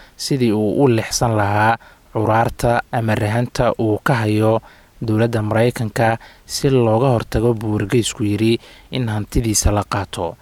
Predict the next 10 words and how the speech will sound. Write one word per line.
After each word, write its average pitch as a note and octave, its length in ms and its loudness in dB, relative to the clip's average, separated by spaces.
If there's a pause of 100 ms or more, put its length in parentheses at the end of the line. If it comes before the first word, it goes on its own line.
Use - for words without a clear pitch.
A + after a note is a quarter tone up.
(380)
Een, A2 260 0
sida C#3+ 320 2
buu A2 240 -2
yidhi G#2 240 4
ku - 200 -2
dhacday A2 460 0 (280)
Ruushka - 440 0
oo G#2+ 280 2
uu - 20 -2
Maraykanku A#2 800 0